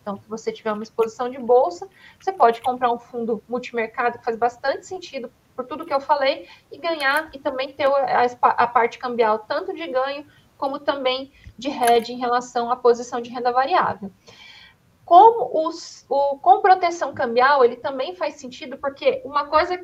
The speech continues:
é, é difícil explicar, eu vou tentar ser bem rápida e simples. Por que que ele faz sentido? Lembra que eu falei pra vocês que o diferencial de juros entre Brasil e Estados Unidos, ele é super alto?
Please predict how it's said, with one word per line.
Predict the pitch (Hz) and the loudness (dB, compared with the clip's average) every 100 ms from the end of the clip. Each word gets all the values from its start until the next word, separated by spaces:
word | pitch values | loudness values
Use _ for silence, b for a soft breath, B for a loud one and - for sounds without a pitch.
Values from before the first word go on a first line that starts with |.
| - | -8
é, | - - 277 | -8 -4 -6
é | |
difícil | - - 349 | -6 -10 -10
explicar, | - 294 311 247 | -10 -12 -2 -2
eu | |
vou | 233 | -2
tentar | 247 277 285 | -6 -6 -6
ser | 285 254 240 _ _ - | -6 -12 -12 _ _ -8
bem | 302 | -8
rápida | 392 294 277 247 311 | 0 0 0 -2 -18
e | |
simples. | 339 - 190 - 214 _ B B B B | -14 -12 -12 -12 -20 _ B B B B
Por | 349 | -2
que | |
que | 392 | 2
ele | 392 | 2
faz | 381 311 | 2 -2
sentido? | - 302 226 233 | -2 -18 -6 -4
Lembra | 262 339 370 311 | -2 -2 -2 -2
que | - | -2
eu | 254 | -2
falei | 254 233 | 0 0
pra | 226 202 | -2 -4
vocês | 202 - 269 247 226 - b b b b b | -10 -6 -2 0 -2 -12 b b b b b
que | _ 254 254 247 - | _ -12 -8 -8 -6
o | 269 | -8
diferencial | - 254 254 277 240 | -6 -8 -6 -2 -2
de | |
juros | 220 254 240 | -2 -6 -6
entre | 226 - | -8 -6
Brasil | 220 226 226 | 0 0 0
e | 269 | -8
Estados | - 220 226 | -4 -4 -2
Unidos, | 233 220 | -4 0
ele | 226 | 0
é | |
super | 233 311 302 226 | -2 -8 -4 4
alto? | 254 208 - | 4 4 -2